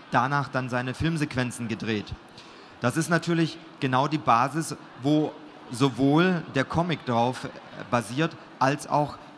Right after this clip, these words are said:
eine Animation. Es wird also die Geschichte geschrieben und dann folgt das Storyboard.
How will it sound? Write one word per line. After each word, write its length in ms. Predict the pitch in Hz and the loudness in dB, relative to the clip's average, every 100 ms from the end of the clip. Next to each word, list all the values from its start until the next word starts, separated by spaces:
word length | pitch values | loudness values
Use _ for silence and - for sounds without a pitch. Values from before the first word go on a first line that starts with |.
| - - | -20 -6
eine 260 | 127 135 123 | -2 0 0
Animation. 760 | 139 131 131 - 165 147 104 - | 0 0 -2 0 2 2 0 -6
Es 260 | 107 123 | -8 -4
wird 100 | 135 | -2
also 180 | 127 123 | 0 -2
die 80 | 120 | -4
Geschichte 380 | 127 170 160 165 | -4 -2 -2 -2
geschrieben 420 | 156 160 170 170 | -2 0 0 0
und 120 | 131 | -2
dann 180 | 131 135 - - | -2 -4 -12 -16
folgt 400 | - 139 139 - | -2 0 0 -4
das 140 | 131 - | -8 0
Storyboard. 540 | 180 156 113 104 98 | 2 2 0 -2 -4